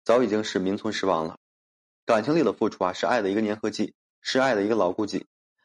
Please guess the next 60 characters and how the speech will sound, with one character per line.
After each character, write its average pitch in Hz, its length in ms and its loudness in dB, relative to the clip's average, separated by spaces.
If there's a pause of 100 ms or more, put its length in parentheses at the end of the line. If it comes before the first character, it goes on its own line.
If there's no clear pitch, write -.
(120)
感 110 200 2
情 151 160 0
里 135 100 2
没 104 140 2
有 127 80 2
了 101 80 2
付 117 160 -2
出， 113 320 -2
爱 113 160 0
呢， 95 80 -4
就 90 100 -4
会 107 140 -4
一 107 100 -2
点 104 160 0
点 98 120 -4
飘 107 160 -2
散， - 200 -4 (320)
分 156 140 0
开 151 140 2
便 151 160 0
是 143 100 -2
迟 - 160 -4
早 147 140 2
的 - 80 -12
事 - 160 -6
情。 - 120 -12 (1300)
张 160 140 4
爱 160 60 2
玲 117 180 2
啊， 127 140 0
曾 123 160 -4
经 127 80 0
说 131 160 0
过 120 100 2
这 120 100 0
样 110 120 -2
一 87 80 -4
句 87 40 -6
话 - 280 -8 (460)
，“说 170 220 2
好 110 200 2
永 95 180 0
远 110 220 2
的， - 120 -20 (120)
不 135 100 2
知 135 140 2
怎 107 120 0
么 87 60 -2
就 101 80 0
散 107 240 0
了， - 160 -16 (100)
最 160 140 2
后 156 160 2
自 151 160 -2
己 151 80 2
想 110 180 -4
来 104 120 0
想 98 180 -2
去 98 180 -4
啊， - 120 -2